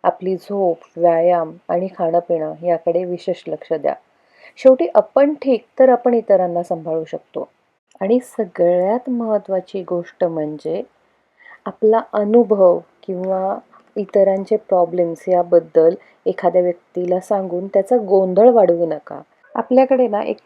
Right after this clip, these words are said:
फार गमतीशीर गोष्ट असते. एखाद्या आजारी व्यक्तीला भेटायला लोक जातात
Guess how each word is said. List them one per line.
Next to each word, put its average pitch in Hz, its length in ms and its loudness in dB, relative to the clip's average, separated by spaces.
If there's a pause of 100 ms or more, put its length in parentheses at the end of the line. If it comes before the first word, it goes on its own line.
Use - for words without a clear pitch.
(120)
फार 226 220 2
गमतीशीर 196 560 -2
गोष्ट 175 340 -4
असते. 165 300 -4 (680)
एखाद्या 208 420 -2
आजारी 196 360 0
व्यक्तीला 196 460 -2
भेटायला 190 520 0
लोक 190 260 -2
जातात 180 480 0